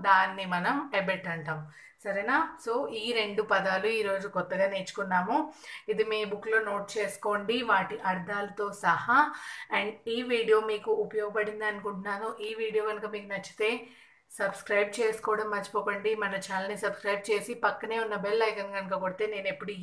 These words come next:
ఏ కొత్త వీడియో చేసినా మీకు నోటిఫికేషన్ అనేది వస్తుంది. అంతేకాకుండా ఈ వీడియోని లైక్ చేయడం మర్చిపోకండి. మీ ఫ్రెండ్స్ అందరితో షేర్ చేయడం మర్చిపోకండి.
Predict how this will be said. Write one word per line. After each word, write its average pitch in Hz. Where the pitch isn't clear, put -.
ఏ 220
కొత్త 220
వీడియో 196
చేసినా 196
మీకు 190
నోటిఫికేషన్ 185
అనేది 180
వస్తుంది. 190
అంతేకాకుండా 226
ఈ -
వీడియోని 202
లైక్ 190
చేయడం 208
మర్చిపోకండి. 202
మీ 208
ఫ్రెండ్స్ 220
అందరితో 202
షేర్ 185
చేయడం 190
మర్చిపోకండి. 185